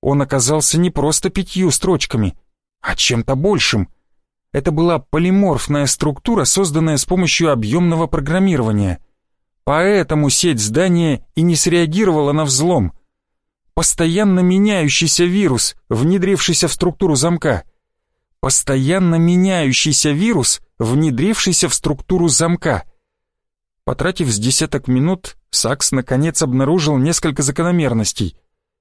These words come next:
Повернув тело программы в нужное положение, увидел, что символы сложились в рисунок литера «П»,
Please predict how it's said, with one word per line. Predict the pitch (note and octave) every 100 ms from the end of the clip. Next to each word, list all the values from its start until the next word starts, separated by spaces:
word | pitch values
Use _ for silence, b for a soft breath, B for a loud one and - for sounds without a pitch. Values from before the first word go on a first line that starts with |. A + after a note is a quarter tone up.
| _
Повернув | - B2+ C3+ E3+ G3+
тело | - F#3 E3
программы | D#3 D3 D3+ F3 D#3+
в | A#2
нужное | C#3 F3+ D3 D3
положение, | C#3+ D3 D3 G3+ F#3+ E3+ B2 - _
увидел, | - B2 F3 F3 D#3
что | - D3
символы | B2+ - G#3+ F#3+ E3+
сложились | D3 D3 C#3 E3+ E3 -
в | C3
рисунок | C#3 - G3+ G3 - - _ _ -
литера | D3+ F3 - F#3
«П», | E3 - G3 G2